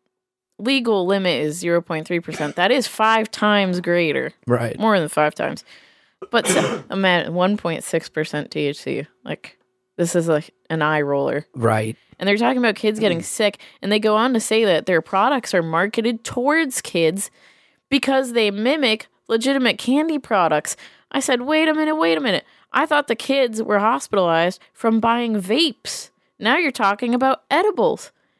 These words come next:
Speaker 1: This isn't adding up."
Speaker 2: Uh, it's just, uh, they just need to make it bad every wa-, every way they can. All of the ways are bad.
Speaker 1: Yeah. I've got another clip, this time out of Texas, where voters are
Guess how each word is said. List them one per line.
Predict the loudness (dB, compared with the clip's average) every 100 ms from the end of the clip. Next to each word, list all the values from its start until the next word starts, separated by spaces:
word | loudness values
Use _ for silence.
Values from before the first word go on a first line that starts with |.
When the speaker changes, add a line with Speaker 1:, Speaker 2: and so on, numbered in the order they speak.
| _
Speaker 1:
This | -2 0 0
isn't | 0 -2 -6
adding | -6 -2 0
up." | 0 -4 -8 -20 _ _ _ _ -2
Speaker 2:
Uh, | 0 2 0 -4 -8 -18 -10
it's | -8 -2
just, | -2 0
uh, | -2 0 -2 -6 -8 -12 _ _ _ -4
they | -2
just | -2 0
need | 0
to | 0
make | 0 -2
it | -2
bad | 0 0 0 -2
every | -2 0
wa-, | 0
every | -2 -2 0
way | 0 -2 -6 _
they | -10
can. | -6 -6 -8 -4
All | 2 2
of | 2
the | 0
ways | 0 -2
are | -2
bad. | 0 -2 -4 _ _ _ _ _ _
Speaker 1:
Yeah. | 0 2 0 -2 _ -20 -20 -20 _ _ -8
I've | -2
got | 0
another | 2 2 2 2 -2 -10 _
clip, | -4 -2 -2
this | -2 -2
time | 0 0 0
out | 0 2
of | 2 0 -4 _
Texas, | -10 -4 -4 -4 -2 0 0 -6 -10 _ _ _ _ _ _ _
where | -6 -2
voters | 0 0 0 0
are | -2